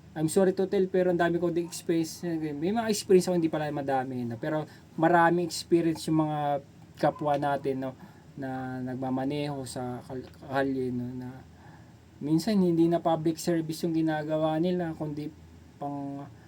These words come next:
kukurakot o pang ano, pang lalamang, no?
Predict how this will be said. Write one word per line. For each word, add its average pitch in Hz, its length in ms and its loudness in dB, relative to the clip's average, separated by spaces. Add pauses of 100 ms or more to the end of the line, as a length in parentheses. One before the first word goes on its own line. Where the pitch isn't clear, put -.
(240)
kukurakot 151 640 -2
o 139 80 -8
pang 143 320 -4
ano, 151 400 -4 (720)
pang 135 160 -4
lalamang, 147 560 0
no? 160 240 -2